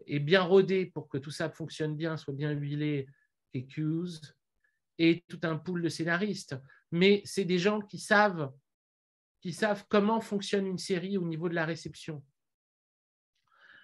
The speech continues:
Ils savent ce que c'est que de regarder une série. Et donc, ils font une série déjà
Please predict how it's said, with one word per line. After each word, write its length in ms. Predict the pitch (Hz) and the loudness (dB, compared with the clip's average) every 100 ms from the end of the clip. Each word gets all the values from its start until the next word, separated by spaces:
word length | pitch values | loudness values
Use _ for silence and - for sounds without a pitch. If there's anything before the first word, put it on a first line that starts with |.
| _ _ | _ _
Ils 140 | - 160 | -12 2
savent 240 | 240 208 | 4 4
ce 80 | - | 0
que 80 | 202 | -4
c'est 180 | 196 196 | -2 0
que 60 | |
de 80 | 175 | 4
regarder 460 | 175 202 185 170 170 | 6 6 6 2 -4
une 120 | 160 | -6
série. 380 | - 160 139 135 _ _ _ _ _ _ _ _ _ | -6 -6 -8 -14 _ _ _ _ _ _ _ _ _
Et 80 | 139 | -4
donc, 300 | 156 220 202 | 0 0 -2
ils 40 | 185 | -6
font 240 | 214 226 | -2 0
une 120 | 214 | 0
série 400 | 202 208 190 220 | 0 0 0 0
déjà 500 | 190 156 185 196 240 | 0 2 2 2 -2